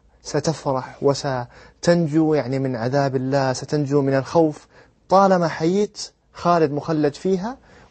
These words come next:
"ولدينا مزيد". الله سبحانه وتعالى يعطيك المزيد فوق ما تتمنى وفوق ما تشتهي.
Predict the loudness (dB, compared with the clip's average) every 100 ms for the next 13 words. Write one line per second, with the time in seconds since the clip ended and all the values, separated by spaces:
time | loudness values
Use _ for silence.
0 | -2 0 0 0 -2 -2 -2 -2 -4 -4
1 | -6 -4 -2 -2 -2 -6 -4 -2 -2 -4
2 | -2 2 4 2 4 2 2 -6 -20 -6
3 | 0 4 4 4 2 4 2 2 0 -2
4 | -4 -6 -6 -2 -2 -4 -8 -20 -4 0
5 | 4 4 4 -2 -2 -6 -8 -8